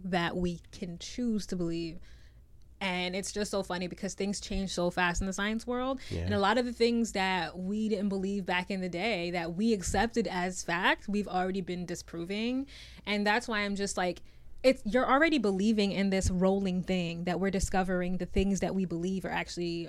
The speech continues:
Speaker 1: right or wrong based on more evidence as time goes on, as technology gets better. Do we actually, th-, like, think about it. Like,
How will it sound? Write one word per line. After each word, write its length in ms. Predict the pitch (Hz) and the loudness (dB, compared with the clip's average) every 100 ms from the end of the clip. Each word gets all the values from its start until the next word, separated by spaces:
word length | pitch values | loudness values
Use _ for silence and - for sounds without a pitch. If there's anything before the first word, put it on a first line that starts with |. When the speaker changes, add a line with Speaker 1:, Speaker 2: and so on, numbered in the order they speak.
| - | -10
Speaker 1:
right 340 | 180 170 175 185 | -6 -2 0 0
or 120 | 190 175 | -2 -2
wrong 340 | 175 175 180 | -2 -2 -2
based 260 | 175 170 175 | -2 -4 -4
on 100 | 170 | -4
more 200 | 170 180 | -6 -4
evidence 420 | 185 175 175 165 | -4 -4 0 2
as 120 | - | 2
time 280 | - 175 170 | 0 -2 -4
goes 200 | 175 175 | -4 -4
on, 180 | 165 170 | -4 -6
as 140 | 170 | -8
technology 580 | - - 180 170 170 170 | -4 -2 -2 -4 -4 -6
gets 180 | 175 170 | -6 -8
better. 380 | 180 156 156 175 - - - - - - - - - - - - 180 - - | -8 -8 -8 -10 -18 -20 -20 -20 -20 -20 -20 -20 -20 -20 -20 -16 -14 -8 0
Do 120 | 208 | 4
we 160 | 254 302 | 4 4
actually, 440 | 202 208 - 240 | 4 4 4 0
th-, 160 | 220 - | 0 4
like, 160 | 226 226 | 4 6
think 180 | 311 | 4
about 260 | 285 196 165 | 4 2 0
it. 180 | 156 160 | -2 -4
Like, 200 | 202 | -4